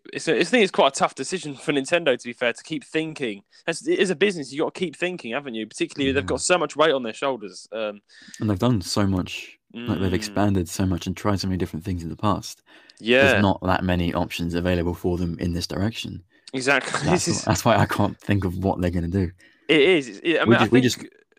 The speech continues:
Speaker 1: yeah.
Speaker 2: we, we just know that something's coming. That's all we know. It's like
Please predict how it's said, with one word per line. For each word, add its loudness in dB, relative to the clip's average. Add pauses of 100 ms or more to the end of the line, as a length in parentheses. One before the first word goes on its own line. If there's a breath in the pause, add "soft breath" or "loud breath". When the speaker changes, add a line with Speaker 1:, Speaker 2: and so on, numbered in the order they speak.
(140)
Speaker 1:
yeah. 2
Speaker 2:
we, 6
we 6
just 0
know 4
that 2
something's 0
coming. -6
That's -6
all 0
we -2
know. -8 (100)
It's -10
like -12